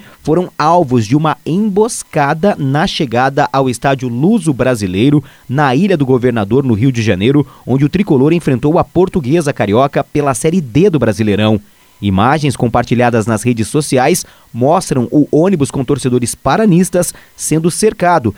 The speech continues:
e atingido por pedras. Os agressores seriam integrantes das organizadas do Flamengo e do Botafogo, rivais da torcida do Fluminense, que tem parceria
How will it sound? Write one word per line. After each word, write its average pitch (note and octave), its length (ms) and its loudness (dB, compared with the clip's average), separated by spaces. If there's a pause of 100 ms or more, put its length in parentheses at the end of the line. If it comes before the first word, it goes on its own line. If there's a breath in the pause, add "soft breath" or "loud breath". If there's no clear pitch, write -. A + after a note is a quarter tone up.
(140)
e C3 140 0
atingido D3+ 500 -2
por E3+ 180 -2
pedras. B2+ 720 -2 (320 soft breath)
Os G2 140 -4
agressores D#3+ 680 0 (160 soft breath)
seriam D#3 380 2
integrantes D#3+ 540 0
das D3 180 0
organizadas B2+ 640 0
do A2+ 160 -2
Flamengo F#3 680 0
e G3+ 160 -4
do G3 120 -2
Botafogo, D#3+ 840 0 (240 loud breath)
rivais E3 440 2
da D#3 120 0
torcida C3 400 -2
do C3 100 -2
Fluminense, F#3+ 580 2 (200 loud breath)
que A3 100 -4
tem G3 180 -2
parceria F3 680 0